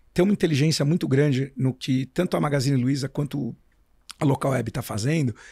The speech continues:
que é entender, é, não é muito diferente do que uma startup faz, mas pensando aí na floresta e não na árvore, entender um pouco, pô, se eu tô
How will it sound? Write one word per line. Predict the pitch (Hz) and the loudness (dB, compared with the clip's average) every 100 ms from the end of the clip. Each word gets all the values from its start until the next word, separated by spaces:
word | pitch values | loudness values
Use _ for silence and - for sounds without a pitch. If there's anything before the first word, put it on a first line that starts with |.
| - - - | -20 -20 -8
que | 151 | -4
é | |
entender, | 170 - 202 165 110 143 180 127 _ _ _ - _ | -4 -2 -2 -2 0 2 2 -4 _ _ _ -20 _
é, | 131 123 127 123 135 | -4 -2 0 -2 0
não | 143 | 2
é | |
muito | 190 208 160 | 2 2 0
diferente | - 156 135 | 0 2 2
do | 143 | -2
que | - | -2
uma | 135 | -2
startup | 127 143 - 131 - | 0 -4 -4 -6 -6
faz, | - 156 165 | -4 -2 -2
mas | 123 131 | -4 -6
pensando | - 135 - 147 135 120 _ _ | -4 -4 -2 -2 -2 -4 _ _
aí | 127 127 | -4 0
na | 127 | 0
floresta | - 127 123 139 - | -2 -2 -2 -4 -4
e | |
não | 135 | -6
na | 127 | -4
árvore, | 135 165 120 110 - - - - | -4 -4 -6 -10 -18 -20 -12 -6
entender | - 175 175 | -2 0 2
um | 226 | 2
pouco, | 233 - 151 123 - - | 2 2 2 2 -4 -8
pô, | - 135 | -4 -2
se | - | -2
eu | 143 | -4
tô | 190 - | -4 -4